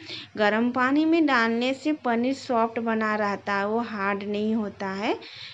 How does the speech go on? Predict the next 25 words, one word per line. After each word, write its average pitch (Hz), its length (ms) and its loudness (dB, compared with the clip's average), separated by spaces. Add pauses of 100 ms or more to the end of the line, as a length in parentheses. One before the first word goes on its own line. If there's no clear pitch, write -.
(140)
एकदम 226 260 0
पूरा 214 320 -2
सॉफ्ट 208 400 -4
सॉफ्ट 208 340 -4
रहता 196 380 -2
है, 320 140 2
खाने 202 400 -2
में 202 260 -2
भी 254 140 -2
अच्छा 226 340 -2
लगता 196 400 -6
है। 294 240 -2 (440)
और 208 140 0
इधर 208 260 0
मेरा 202 280 0
पनीर 196 480 -2
मसाला 202 520 -4
बन 208 180 -2
रहा 269 360 0
है, 302 60 4
मैंने 208 280 0
हल्दी 190 460 -4
भी 220 160 0
डाल 233 340 0
दी। 349 120 6